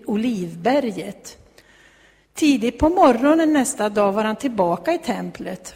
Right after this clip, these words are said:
Allt folket samlades kring honom, och han satte sig ner och undervisade.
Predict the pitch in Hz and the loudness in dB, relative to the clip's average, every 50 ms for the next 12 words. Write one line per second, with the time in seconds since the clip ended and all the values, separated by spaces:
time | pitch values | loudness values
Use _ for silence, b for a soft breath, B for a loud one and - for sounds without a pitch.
0 | _ - 254 247 247 277 302 330 330 - - - - 254 220 202 196 196 214 202 | _ -2 0 0 2 0 0 -2 -4 -8 -10 -8 -4 -2 0 0 -2 -4 -6 -8
1 | - - 277 247 233 214 190 185 180 190 180 - - 196 196 190 170 233 226 208 | -6 -4 -2 -2 -2 -2 -2 -4 -4 -6 -6 -8 -6 -6 -6 -4 -2 -2 -2 -2
2 | 180 180 175 175 208 220 190 180 226 185 165 - 196 180 175 - - 180 - - | -2 -4 -6 -6 -6 -6 -4 -4 -4 -4 -4 -6 -8 -8 -8 -8 -8 -8 -6 -4
3 | 214 226 226 214 190 180 170 185 190 220 208 190 170 170 165 170 202 254 262 - | -2 -2 -2 -4 -4 -6 -6 -4 -4 -4 -4 -4 -4 -6 -8 -6 -6 -6 -6 -6
4 | - 302 269 240 175 185 | -6 -6 -6 -6 -8 -10